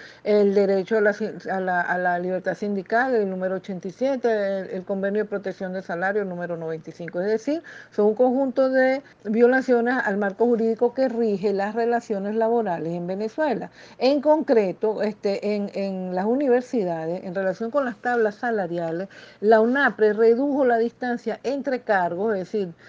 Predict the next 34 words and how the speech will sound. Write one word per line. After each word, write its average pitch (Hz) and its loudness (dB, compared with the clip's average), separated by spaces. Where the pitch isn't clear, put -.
la 202 2
interescala, 214 2
eh, 208 0
aplanándola, 196 2
es 180 -4
decir, 208 -2
acercando, 202 -2
eh, 185 -4
los 185 -4
salarios 226 2
de 226 6
los 247 2
cargos, 190 -2
aplanando, 185 -2
es 196 -4
decir, 226 0
igualando 208 2
hacia 226 2
abajo, 190 0
eh, 202 -2
de 208 6
empleados 208 4
y 233 4
obreros 220 4
administrativos, 285 -2
entonces 208 -4
generando 208 -2
alrededor 220 4
de 254 2
un, 185 -4
un 185 -6
cuarenta 208 2
por 208 -2
ciento 196 -4